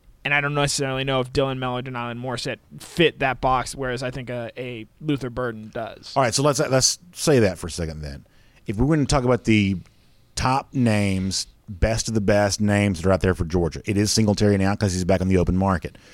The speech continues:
Speaker 2: Shaw and Nolan, we've talked about a ton. You can, I guess, include Bear Alexander still in that if you want to.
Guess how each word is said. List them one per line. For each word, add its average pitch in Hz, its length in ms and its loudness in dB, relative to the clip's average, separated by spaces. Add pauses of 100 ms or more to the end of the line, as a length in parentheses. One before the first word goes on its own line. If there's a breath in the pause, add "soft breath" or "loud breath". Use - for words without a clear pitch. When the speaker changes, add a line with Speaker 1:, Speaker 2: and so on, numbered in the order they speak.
(180 loud breath)
Speaker 2:
Shaw 98 380 2
and 101 100 2
Nolan, 98 260 4
we've 98 140 2
talked 92 260 0
about 95 140 2
a 90 40 -4
ton. 80 420 -2
You 82 100 -4
can, 85 180 -4
I 76 80 -8
guess, 87 220 -2
include 87 360 -2
Bear 87 200 0
Alexander 87 420 -2
still 87 200 -4
in 90 60 -2
that 85 120 -2
if 80 100 -8
you 90 80 -2
want 90 260 -4
to. 95 300 2